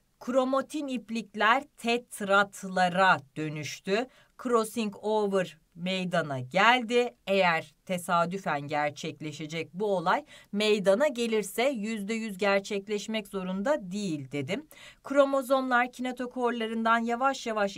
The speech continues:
iyi ipliklerine tutunmaya başladılar. Sentrozomları zaten hayvansal bir hücre hayal ediyorum. Sen interfazda eşlemiştin. Eşlediğin sentrozomlar da zıt kutuplara doğru hareket etmeye başladı.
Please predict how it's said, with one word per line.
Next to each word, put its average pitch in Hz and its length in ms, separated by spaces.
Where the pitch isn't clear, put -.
iyi 220 280
ipliklerine 196 520
tutunmaya 175 560
başladılar. 254 640
Sentrozomları 254 920
zaten 233 340
hayvansal 220 640
bir 220 60
hücre 220 260
hayal 185 380
ediyorum. 190 360
Sen 214 320
interfazda 202 760
eşlemiştin. 208 680
Eşlediğin 233 540
sentrozomlar 233 960
da 208 100
zıt 240 280
kutuplara 196 600
doğru 202 320
hareket 208 380
etmeye 226 460
başladı. 202 520